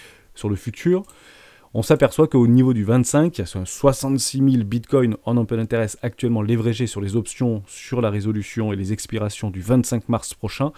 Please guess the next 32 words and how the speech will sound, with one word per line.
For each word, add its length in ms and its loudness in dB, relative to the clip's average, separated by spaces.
Le 80 -4
max 300 -2
price 160 -4
est 100 -4
à 60 0
quarante-deux 400 4
mille 160 2
dollars. 360 0
Ne 180 6
soyons 420 0
pas 160 -2
étonnés, 340 0
comme 240 -2
le 80 -2
mois 180 -2
dernier, 380 0
de 80 -2
venir 360 -2
clôturer 360 -4
aux 180 -2
alentours 460 2
des 80 -6
quarante 380 -6
et 80 2
un 60 2
ou 80 2
quarante-trois 420 -2
mille 160 -4
dollars 320 -2
sur 180 -8
ce 80 2
vingt-cinq. 560 0